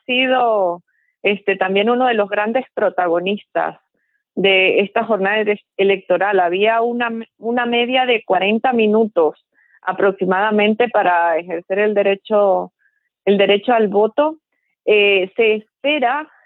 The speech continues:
que con los votos por correo se pueda llegar incluso al setenta y cinco por ciento de participación electoral, algo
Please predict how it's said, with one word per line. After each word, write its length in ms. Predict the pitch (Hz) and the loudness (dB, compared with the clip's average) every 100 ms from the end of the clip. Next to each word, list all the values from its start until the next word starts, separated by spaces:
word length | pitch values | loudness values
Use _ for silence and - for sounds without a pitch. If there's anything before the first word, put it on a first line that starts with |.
| _ _ | _ _
que 560 | 214 202 190 190 180 | 0 2 2 2 0
con 220 | - 202 196 | -2 0 0
los 140 | 190 | 0
votos 260 | 214 240 277 | -2 -2 -4
por 160 | 247 233 | -4 -2
correo 360 | 220 220 233 254 | -2 0 0 0
se 100 | 220 | -4
pueda 280 | 214 226 247 | 0 2 2
llegar 420 | 240 226 240 254 _ _ _ | 2 2 -2 -6 _ _ _
incluso 580 | 233 233 226 240 262 - | 0 0 2 2 2 2
al 140 | 269 240 | 0 0
setenta 460 | 202 202 196 196 | 0 2 0 2
y 140 | 190 - | 0 0
cinco 320 | 269 294 208 | 0 2 0
por 220 | 202 175 | 0 -4
ciento 340 | - 233 220 180 | 0 0 2 2
de 100 | 151 | 0
participación 720 | 156 160 - 170 160 156 180 | -2 -6 -8 -4 -4 -4 0
electoral, 640 | 214 214 - 160 190 214 | 0 0 -2 -2 0 0
algo 420 | 180 180 202 214 | 0 0 -2 -2